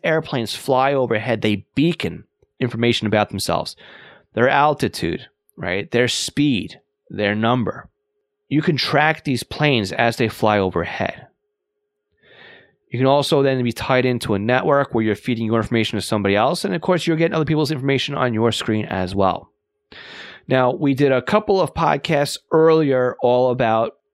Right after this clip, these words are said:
aviation monitoring and, and how to set up A D S B.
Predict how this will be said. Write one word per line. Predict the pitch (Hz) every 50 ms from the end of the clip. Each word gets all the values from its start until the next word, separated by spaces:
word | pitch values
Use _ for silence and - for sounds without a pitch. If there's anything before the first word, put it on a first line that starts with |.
| _ _ _ _ _ _ _ -
aviation | 131 123 117 120 123 131 127 - - 127
monitoring | 117 110 110 107 110 107 107 113 123 - _ _ _ _ _ _ _ _
and, | - 110 107 110 110 101 -
and | 123 117
how | 110 117 110
to | 107
set | - - - 117 107
up | 107 104 - - _ _ _ _ _ _ _ _ _ _ _ _ _ _ _
A | - 110 110 95
D | - 104 101
S | 95 101 - -
B. | - - - -